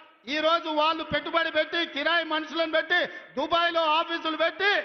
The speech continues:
విష ప్రచారం చేస్తున్నారు. అందుకే ఇవాళ ఈడికొచ్చిన వేలాది మంది కాంగ్రెస్ పార్టీ కార్యకర్తలే మా బ్రాండ్ అంబాసిడర్లు. మీరే ప్రచార కార్యకర్తలుగా మారండి,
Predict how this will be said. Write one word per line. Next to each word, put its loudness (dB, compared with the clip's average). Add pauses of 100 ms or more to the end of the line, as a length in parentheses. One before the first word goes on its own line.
(260)
విష -6
ప్రచారం -2
చేస్తున్నారు. -4 (200)
అందుకే 0
ఇవాళ 0
ఈడికొచ్చిన -4
వేలాది 0
మంది 0
కాంగ్రెస్ -2
పార్టీ 0
కార్యకర్తలే 0 (260)
మా 2
బ్రాండ్ 0
అంబాసిడర్లు. 2 (240)
మీరే 2
ప్రచార 0
కార్యకర్తలుగా -2
మారండి, 2